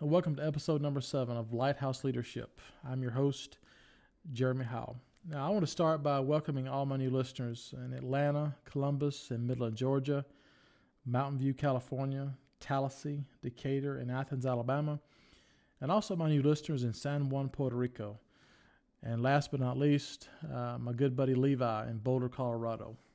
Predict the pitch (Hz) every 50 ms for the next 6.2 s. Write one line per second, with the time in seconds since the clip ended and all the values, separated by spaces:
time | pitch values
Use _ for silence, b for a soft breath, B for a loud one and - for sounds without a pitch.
0 | _ _ 135 131 139 131 127 123 135 123 117 113 - - - - - _ _ _
1 | b b b b b b b b b b b b b - 151 135 131 139 180 190
2 | - - - 185 170 156 139 - - 202 156 - - - 170 147 147 139 - 135
3 | 151 156 151 139 135 147 151 151 147 143 131 131 123 127 139 131 - 143 123 123
4 | 139 143 135 131 127 123 120 - 135 135 135 - - 131 127 127 127 123 - -
5 | - 139 139 135 - - - 135 127 127 123 123 - 120 117 127 131 131 131 127
6 | 123 123 120 123